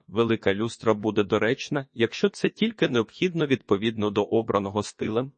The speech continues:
У робочій зоні логічно настільна лампа, а в секторі для гостей — торшер.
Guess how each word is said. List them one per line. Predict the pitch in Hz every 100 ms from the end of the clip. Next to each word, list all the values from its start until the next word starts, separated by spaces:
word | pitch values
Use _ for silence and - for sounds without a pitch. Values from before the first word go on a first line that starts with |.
| _
У | 117
робочій | 120 113 110 - 110
зоні | 107 135 123
логічно | 113 107 113 170 - 156
настільна | 139 131 - 127 113 101
лампа, | 123 185 165 107 -
а |
в | 110
секторі | - 170 - 165 143
для | 123 110
гостей — | 113 - 104 92 - _ _
торшер. | 160 160 - - -